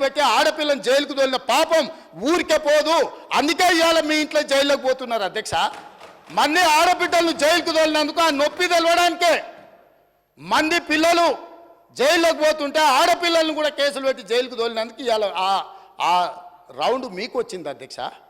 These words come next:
ఊరికే రాలే, చేసిన పాపాలు ఊరికే పోవని పెద్దోళ్ళు చెప్పిండ్రు, అధ్యక్ష.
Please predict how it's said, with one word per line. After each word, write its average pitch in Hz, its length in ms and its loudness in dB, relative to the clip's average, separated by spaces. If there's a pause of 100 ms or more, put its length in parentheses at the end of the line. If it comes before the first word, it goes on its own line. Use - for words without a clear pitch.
ఊరికే 269 300 -6
రాలే, 254 260 0 (420)
చేసిన 247 320 -2
పాపాలు 247 460 0
ఊరికే 254 320 -4
పోవని 233 280 -2
పెద్దోళ్ళు 233 400 -4
చెప్పిండ్రు, 226 360 -6
అధ్యక్ష. 139 240 -12